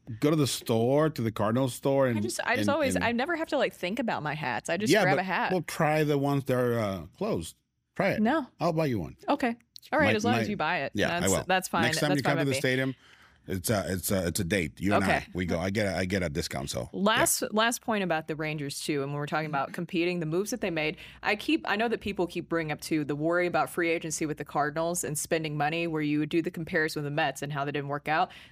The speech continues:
Speaker 2: The Rangers spent a lot of money this past offseason. It worked out. I know that DeGrom was injured, and so you of course aren't planning for that. But it seems like you should think that at least one of your starting pitchers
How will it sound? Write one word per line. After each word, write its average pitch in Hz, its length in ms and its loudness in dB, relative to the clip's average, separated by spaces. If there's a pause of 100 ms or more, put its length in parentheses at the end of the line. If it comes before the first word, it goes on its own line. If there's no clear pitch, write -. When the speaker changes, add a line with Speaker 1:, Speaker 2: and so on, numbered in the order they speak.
(100)
Speaker 2:
The 185 80 0
Rangers 320 420 2
spent - 240 -2
a 180 40 2
lot 165 200 0
of 151 60 -4
money 143 560 -6
this 160 240 -2
past 143 320 -2
offseason. 143 500 -2
It 151 80 -2
worked 170 240 -2
out. 160 160 2
I 165 100 -2
know 196 200 -2
that 202 120 -2
DeGrom 175 500 0
was 160 180 -4
injured, 160 440 -2
and 147 140 -4
so 151 300 -2
you 160 240 0
of 160 80 -4
course 208 340 0
aren't 151 160 -2
planning 165 320 -2
for 143 140 -6
that. 127 160 0
But 156 80 -2
it 156 80 0
seems 190 280 0
like 160 200 0
you 156 100 0
should 185 420 0
think 165 340 -2
that 151 140 2
at 131 120 -4
least 160 260 -2
one 156 220 0
of 180 120 -2
your 170 140 0
starting 175 420 0
pitchers 240 580 -2